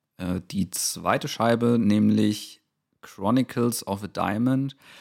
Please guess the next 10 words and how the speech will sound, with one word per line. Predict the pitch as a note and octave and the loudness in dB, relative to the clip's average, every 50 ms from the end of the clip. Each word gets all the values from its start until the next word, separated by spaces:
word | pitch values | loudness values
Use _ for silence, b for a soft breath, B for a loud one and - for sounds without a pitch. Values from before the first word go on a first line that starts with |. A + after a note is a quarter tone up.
| b b b _ - - | b b b _ -6 0
Vom | - A#2+ C3 C#3+ C3+ A2+ | 2 4 6 6 6 6
siebenundzwanzigsten | G2+ A2+ C#3 F3 F3 C#3 - C3+ B2+ B2 B2+ - - - - A2+ | 6 4 4 4 2 2 2 2 2 2 0 -4 -6 -2 -2 -2
zehnten | G#2+ - - - A#2 A#2+ B2 A#2 A#2+ A2 G2 | -2 -2 -2 0 2 2 2 2 0 0 -2
dreiundzwanzig, | - - - G2+ A#2 A#2+ A2+ G#2+ - - G2 A2 A2 - F2 E2+ - - - | -2 0 2 2 4 4 4 4 2 2 0 0 2 0 -2 -8 -10 -12 -12
also | F2 F#2+ | -4 -2
jetzt | G2 G2 F#2+ - | -2 -2 -2 -4
knapp | - - A#2+ A2+ - - | -4 -2 -2 -2 -2 -4
zwei | - - - F2+ | -4 0 2 2
Jahre | F2+ F2 F2+ G#2+ A#2 - - | 4 4 2 2 2 0 -2
alt, | - A#2 C3 D3 D3 - | 0 0 0 0 -2 -4